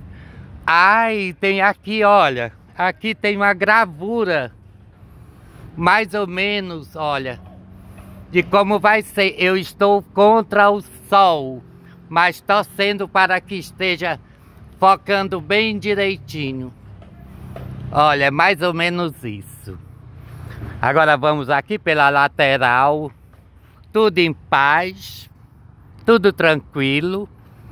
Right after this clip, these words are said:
Eu me sentindo seguro.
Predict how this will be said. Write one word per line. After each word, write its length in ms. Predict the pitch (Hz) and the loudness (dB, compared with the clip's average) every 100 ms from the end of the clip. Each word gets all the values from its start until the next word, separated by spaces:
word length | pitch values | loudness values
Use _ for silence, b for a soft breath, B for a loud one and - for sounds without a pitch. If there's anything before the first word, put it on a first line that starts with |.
| B B B B | B B B B
Eu 280 | 185 196 | 4 4
me 160 | 185 180 | 2 -4
sentindo 760 | - 170 156 - 175 151 156 160 - - | -6 -10 -10 -4 -4 -4 -8 -12 -18 -16
seguro. 1000 | - 247 202 190 185 185 196 202 220 214 | 0 0 2 0 2 2 2 0 -2 -4